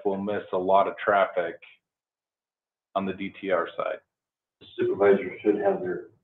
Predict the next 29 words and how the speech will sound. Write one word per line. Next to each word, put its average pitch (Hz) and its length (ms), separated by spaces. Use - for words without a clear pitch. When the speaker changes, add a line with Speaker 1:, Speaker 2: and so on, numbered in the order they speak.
Speaker 2:
truck 107 280
unless 95 280
they 90 80
are 90 240
out 85 240
in 90 120
a 92 80
piece - 200
of - 120
fire - 340
equipment. - 460
They'll - 260
have 92 140
their - 180
truck 92 280
there 85 180
where 85 180
they 87 160
could - 1400
communicate - 480
back 85 240
and - 140
forth, - 240
but - 180
I - 80
do 90 200
agree 92 240
with - 220
you. 95 100